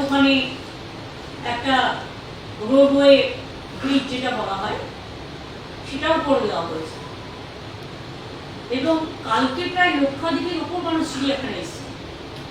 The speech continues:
আজকেও আমি যখন বাড়ি থেকে আসছিলাম, দেখলাম প্রচণ্ড ভিড়। সব জায়গাতেই মানুষ যান, কারণ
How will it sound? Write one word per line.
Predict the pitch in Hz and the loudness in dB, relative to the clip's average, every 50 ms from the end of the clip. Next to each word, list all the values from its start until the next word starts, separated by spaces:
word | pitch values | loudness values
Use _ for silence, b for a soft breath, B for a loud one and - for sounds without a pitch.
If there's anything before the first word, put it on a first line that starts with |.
| - - - - - - - - - - - - - - - - - - - - - - - | -12 -12 -12 -12 -12 -12 -12 -12 -12 -12 -12 -12 -12 -12 -12 -12 -12 -12 -12 -10 -8 -4 -2
আজকেও | - - - 330 349 359 359 | -2 -2 -2 0 2 4 4
আমি | 330 339 320 - | 4 4 4 2
যখন | 277 - - - | 0 0 2 4
বাড়ি | 294 294 294 - | 6 6 6 4
থেকে | - 294 311 302 | 0 0 0 0
আসছিলাম, | 285 - - - 277 285 269 262 | 0 0 -2 -2 2 4 4 4
দেখলাম | 269 262 262 254 - - - - - - - | 4 2 0 0 -2 -2 -4 -6 -8 -6 -4
প্রচণ্ড | 262 262 - 277 294 269 247 - - - | -4 -2 -2 2 4 4 4 4 0 -2
ভিড়। | - - - - - - - - - - - | -4 -6 -6 -8 -10 -12 -12 -12 -12 -8 -4
সব | - 240 - - | -4 -4 -2 -2
জায়গাতেই | 285 311 311 392 392 415 403 277 285 | 0 0 0 2 2 2 2 4 4
মানুষ | 294 285 277 247 - 208 | 6 6 6 4 2 0
যান, | - - 147 - - - - - - - - - | 0 0 -2 -2 -4 -8 -10 -12 -12 -12 -10 -2
কারণ | 262 262 262 | 0 0 2